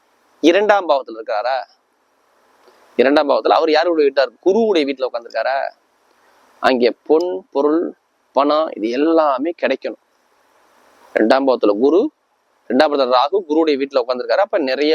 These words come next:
ஒரு வருமான இன்கம் பயங்கரமா இன்க்ரீஸ் பண்ணி கொடுக்க போறாரு. அப்ப சொந்தமா தொழில் பண்ணக்கூடிய நபர்கள், சதய நட்சத்திரத்துல பிறந்தவங்க, சொந்தமா தொழில் பண்ணக்கூடிய நபர்கள் இந்த குரு பெயர்ச்சி ஜாதகத்தை பார்த்துக்கிட்டு, திசாபுத்தியை பார்த்துக்கிட்டு தொழிலை ஸ்டார்ட் பண்ணுங்க. நல்ல லாபங்கள் கிடைக்க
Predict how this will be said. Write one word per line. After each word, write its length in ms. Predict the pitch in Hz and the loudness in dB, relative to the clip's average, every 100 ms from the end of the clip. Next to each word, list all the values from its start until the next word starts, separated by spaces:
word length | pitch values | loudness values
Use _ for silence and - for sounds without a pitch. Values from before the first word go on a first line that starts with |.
| 139 | -2
ஒரு 120 | 123 113 | -6 -4
வருமான 380 | 127 151 151 147 | -4 -2 -2 -4
இன்கம் 380 | 123 131 156 143 | -8 -6 -4 -2
பயங்கரமா 400 | 113 127 139 135 120 | -2 -2 -2 -2 -4
இன்க்ரீஸ் 260 | 123 - | -4 -6
பண்ணி 140 | 113 104 | -6 -4
கொடுக்க 200 | 92 98 - | -4 -4 -2
போறாரு. 320 | 90 95 98 90 - _ _ _ _ _ _ _ _ - | -2 -2 -4 -6 -10 _ _ _ _ _ _ _ _ -4
அப்ப 140 | - 175 - | 0 0 2
சொந்தமா 460 | 180 208 208 196 190 151 | 2 2 0 0 -2 -2
தொழில் 240 | 156 160 | -4 -4
பண்ணக்கூடிய 340 | 143 127 117 110 | -4 -4 -4 -6
நபர்கள், 360 | 101 110 117 107 - _ _ - | -6 -6 -4 -4 -6 _ _ -6
சதய 260 | - 123 | 0 2
நட்சத்திரத்துல 260 | 139 117 117 | 2 0 -2
பிறந்தவங்க, 260 | 113 147 - | 0 -2 0
சொந்தமா 320 | 139 147 147 135 | 0 2 0 0
தொழில் 180 | 123 120 | -4 -4
பண்ணக்கூடிய 280 | 117 101 101 | -6 -4 -4
நபர்கள் 280 | 101 151 180 | -4 -2 -2
இந்த 100 | 143 113 | -2 -2
குரு 120 | 139 143 | -2 0
பெயர்ச்சி 240 | 120 120 113 | -2 -2 -2
ஜாதகத்தை 260 | 113 117 110 | -2 -2 -6
பார்த்துக்கிட்டு, 400 | 101 104 104 160 - _ _ _ _ - | -6 -6 -4 -4 -6 _ _ _ _ -2
திசாபுத்தியை 520 | 127 165 156 147 127 | 2 2 0 0 0
பார்த்துக்கிட்டு 460 | 110 135 175 - - | -2 -2 -4 -8 -4
தொழிலை 240 | 135 135 120 | 0 0 -2
ஸ்டார்ட் 260 | - 113 - | -2 -4 -4
பண்ணுங்க. 240 | 123 135 180 | -8 -4 -2
நல்ல 200 | 117 123 117 | -2 -2 -2
லாபங்கள் 440 | 107 110 117 113 117 | 0 -2 -4 -10 -8
கிடைக்க 240 | 92 101 | -6 -6